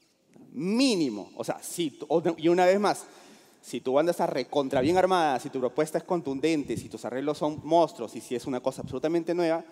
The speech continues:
esas mil personas mínimo le van a presa-, pasar la voz a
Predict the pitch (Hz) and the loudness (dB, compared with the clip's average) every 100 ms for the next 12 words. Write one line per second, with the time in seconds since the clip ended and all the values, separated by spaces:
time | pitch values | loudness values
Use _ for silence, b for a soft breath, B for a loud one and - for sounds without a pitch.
0 | B B _ - 156 160 160 165 160 156 | B B _ -4 -4 -4 -2 0 0 -4
1 | 151 127 113 - 127 208 302 294 269 294 | -4 -6 -8 -10 -2 4 4 4 2 0
2 | 294 135 143 160 151 135 - - 107 139 | 2 2 4 2 0 -4 -6 -8 -10 -6
3 | 139 131 151 - B B _ 135 135 | -4 -2 -4 -10 B B _ -2 -2